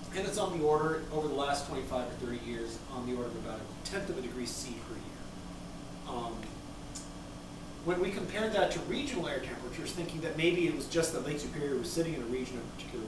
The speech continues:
warming, um, we found that those regional air temperatures, um, were about,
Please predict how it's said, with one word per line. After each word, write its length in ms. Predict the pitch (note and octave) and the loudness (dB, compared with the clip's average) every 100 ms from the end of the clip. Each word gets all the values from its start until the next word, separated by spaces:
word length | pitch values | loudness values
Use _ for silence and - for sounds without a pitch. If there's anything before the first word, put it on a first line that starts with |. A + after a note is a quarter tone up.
| - | -2
warming, 280 | - - - - - - - - - - | -2 -4 -6 -8 -10 -10 -10 -8 -8 -2
um, 340 | D#3+ D3 C#3+ | 2 2 2
we 120 | E3+ F3+ | 2 4
found 320 | F#3+ F#3 E3 | 4 4 4
that 80 | E3 | 4
those 200 | D3+ - | 4 2
regional 420 | A3 B3+ F3 C#3 | 0 2 0 0
air 100 | B2 | 0
temperatures, 720 | B2 - A2+ A#2+ A2+ A2+ - - - - - | 0 -4 -4 -4 -2 -2 -4 -6 -8 -10 -6
um, 240 | A#2+ A#2+ A#2+ C#3 | -4 -2 -2 0
were 260 | C3 B2+ | 2 0
about, 320 | A#2+ - - | 0 0 0